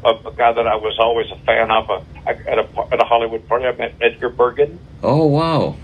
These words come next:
Speaker 1: And, you remember him?
Speaker 2: Sure.
Speaker 1: He had a little, little puppet named, uh, Charlie McCarthy.
Speaker 2: Right.
Speaker 1: Edgar Bergen and, and Charlie McCarthy. The girl was, that's a big, uh, actress was his daughter.
Speaker 2: Yeah, right. Candace Bergen,
Speaker 1: Right.
Speaker 2: sure.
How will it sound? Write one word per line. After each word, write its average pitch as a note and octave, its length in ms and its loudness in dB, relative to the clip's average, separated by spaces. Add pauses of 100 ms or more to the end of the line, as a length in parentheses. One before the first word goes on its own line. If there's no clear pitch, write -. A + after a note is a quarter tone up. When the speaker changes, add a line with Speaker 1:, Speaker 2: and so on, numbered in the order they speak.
(560)
Speaker 1:
And, A#2 140 -4 (140)
you B2+ 100 -4
remember C#3 280 4
him? C#3+ 260 0
Speaker 2:
Sure. G3 420 2 (200)
Speaker 1:
He B2+ 80 0
had C3+ 80 4
a B2+ 40 2
little, A#2+ 200 2
little A#2 180 0
puppet - 320 -2 (100)
named, A2+ 300 0
uh, G#2+ 220 -6
Charlie C#3+ 260 2
McCarthy. - 500 -2
Speaker 2:
Right. A2+ 260 4
Speaker 1:
Edgar - 160 -6
Bergen B2+ 380 -6
and, A#2 160 -8 (120)
and G#2+ 180 -8
Charlie A#2+ 220 2
McCarthy. - 260 -2 (320)
The C#3 60 -4
girl E3+ 440 2
was, C3 460 -2 (160)
that's C3 220 -2
a A#2+ 60 0
big, - 340 0
uh, - 260 -4
actress D3+ 380 0 (180)
was A#2 140 -4
his - 160 -6
daughter. E3+ 360 2 (180)
Speaker 2:
Yeah, A2+ 280 2
right. A2 240 2
Candace A#2 380 0
Bergen, C3+ 300 0
Speaker 1:
Right. - 120 -6
Speaker 2:
sure. A2 460 -2